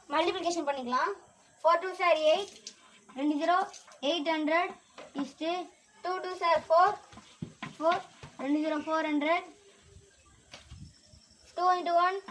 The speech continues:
டூ, டூ ஹண்ட்ரட். இப்போ இதை நம்ம ஹண்ட்ரடால டிவைட் பண்ணிக்கலாம். ஹண்ட்ரட் டிவைட் பண்ணா ரெண்டு ஜீரோ கேன்சல் ஆயிடும்.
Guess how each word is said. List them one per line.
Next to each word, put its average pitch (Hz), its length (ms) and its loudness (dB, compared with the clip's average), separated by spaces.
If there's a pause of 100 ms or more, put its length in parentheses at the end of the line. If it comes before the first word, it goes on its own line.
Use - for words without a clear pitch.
(180)
டூ, 320 100 0 (880)
டூ 330 80 0 (120)
ஹண்ட்ரட். 247 420 -2 (500)
இப்போ 285 160 4 (160)
இதை 330 180 0
நம்ம 330 200 0 (160)
ஹண்ட்ரடால 381 480 8
டிவைட் 330 340 0
பண்ணிக்கலாம். 247 460 -2
ஹண்ட்ரட் 339 300 0
டிவைட் 339 200 -4
பண்ணா 339 220 0
ரெண்டு 311 200 -4
ஜீரோ 330 120 2 (100)
கேன்சல் 302 300 -2
ஆயிடும். 240 200 -2